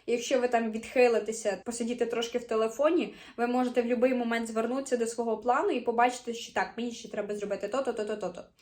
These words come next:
Має бути ціль. Якщо ви хочете мінятися, якщо ви хочете щось досягати в житті, у вас обов'язково має бути точно сформована ціль.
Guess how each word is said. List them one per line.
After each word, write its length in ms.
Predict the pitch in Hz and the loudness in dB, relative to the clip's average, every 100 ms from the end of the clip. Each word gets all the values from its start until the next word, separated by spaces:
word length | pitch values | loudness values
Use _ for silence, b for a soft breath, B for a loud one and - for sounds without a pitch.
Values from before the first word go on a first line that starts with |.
| - | -6
Має 180 | 240 | -4
бути 280 | 226 226 226 | -2 -2 -4
ціль. 300 | 214 - 190 - _ _ b b b | -6 -6 -6 -8 _ _ b b b
Якщо 280 | 226 320 | 0 2
ви 80 | 285 | 2
хочете 380 | 269 233 - 196 | 4 2 2 -6
мінятися, 480 | 190 196 196 202 311 | -6 -4 -4 -4 -4
якщо 280 | 302 - 247 | -6 -4 -4
ви 100 | 240 | 2
хочете 360 | 247 233 220 | 2 2 -4
щось 300 | 208 - 220 | -6 -4 -2
досягати 580 | 208 214 226 220 202 190 | -2 -2 -2 0 0 -2
в 60 | 190 | -6
житті, 340 | 190 - 302 | -10 -6 -6
у 60 | 311 | -2
вас 220 | 214 214 | -4 -4
обов'язково 720 | 220 214 208 214 - 240 302 | -4 -2 -2 -4 2 4 4
має 260 | 285 254 226 | 2 2 2
бути 240 | 226 226 | 0 -2
точно 640 | 220 - 220 220 - 294 302 - | -4 0 0 0 -2 -4 -4 -10
сформована 800 | - 240 220 208 202 220 233 247 - | -8 -4 -2 -2 -2 -2 -4 -8 -8
ціль. 260 | - 196 | -6 -6